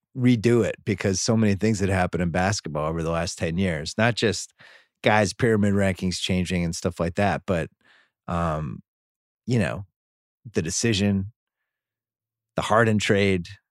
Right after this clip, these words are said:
player empowerment, Curry's Warriors run, Donald Sterling, all the things that happened just in the last ten years. It's a completely different sport. And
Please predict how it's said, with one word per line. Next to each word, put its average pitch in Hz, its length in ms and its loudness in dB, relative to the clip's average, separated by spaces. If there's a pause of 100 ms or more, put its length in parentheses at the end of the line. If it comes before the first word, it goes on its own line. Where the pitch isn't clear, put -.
(200)
player 113 240 2
empowerment, 107 680 4 (520)
Curry's 123 440 4
Warriors 113 500 2
run, 107 460 0 (320)
Donald 123 400 2
Sterling, 117 580 2
all 160 200 6
the 180 120 4
things 165 220 0
that 123 120 4
happened 120 380 2
just 117 180 0
in 120 100 0
the 110 60 4
last 107 280 2
ten 110 180 2
years. 120 340 4
It's 92 160 -4
a - 60 0
completely 123 480 -2
different 104 320 -2
sport. 135 420 2 (720)
And 113 520 4